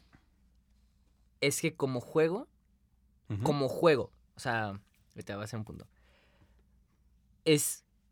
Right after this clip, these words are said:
Speaker 1: como lo mismo. Siendo, o sea, siendo sinceros y así ya lo que yo he jugado,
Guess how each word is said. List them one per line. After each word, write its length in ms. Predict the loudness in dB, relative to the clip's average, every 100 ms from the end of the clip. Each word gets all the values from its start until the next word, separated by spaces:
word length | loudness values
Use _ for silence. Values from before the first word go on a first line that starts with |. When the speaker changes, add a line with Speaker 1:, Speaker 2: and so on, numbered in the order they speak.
| _ _ -2
Speaker 1:
como 380 | 0 2 0 -2 -4
lo 200 | -2 -2
mismo. 380 | -2 -4 -4 -8 _ _ _ _ _ _ _ _ _ _ -12
Siendo, 540 | -2 6 8 8 4 0
o 80 |
sea, 260 | 2 2 2
siendo 240 | 2 0
sinceros 540 | 0 -2 2 2 2 -2
y 320 | -2 -2 -2
así 320 | -2 -4 -4
ya 280 | 0 2 2
lo 180 | 0 -4
que 120 | -6
yo 120 | -4
he 20 | -4
jugado, 500 | 0 2 4 2